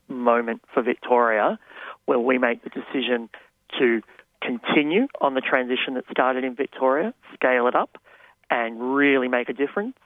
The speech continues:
or take backward steps. And so if you're keen to help make this a reality, then, you know, we're gonna have to get out on the streets and start talking to people, making sure that they're asking their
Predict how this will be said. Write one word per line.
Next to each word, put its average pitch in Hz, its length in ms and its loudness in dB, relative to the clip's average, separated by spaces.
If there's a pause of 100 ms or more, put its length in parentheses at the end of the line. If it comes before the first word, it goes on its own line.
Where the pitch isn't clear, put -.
(180)
or 131 260 2
take - 380 -6
backward - 360 -8
steps. - 360 -6 (500)
And 127 220 -8
so 139 180 4
if 139 240 -2
you're 139 80 2
keen 165 320 -2
to 151 80 0
help 147 260 -2
make 143 220 -2
this 143 180 -6
a 139 60 -2
reality, 131 600 2 (520)
then, 139 400 -2 (140)
you 147 80 -6
know, 135 120 2
we're 131 120 2
gonna 156 200 0
have 156 140 -4
to 147 60 -6
get 131 180 4
out 131 80 0
on 127 80 -2
the 123 160 -10
streets 131 320 -2
and 127 100 -16
start - 240 -4
talking 135 360 -2
to - 80 -12
people, 151 500 -2
making 131 420 -2 (140)
sure 127 220 2
that 127 180 0 (500)
they're 143 380 2
asking 127 560 -2
their 131 400 2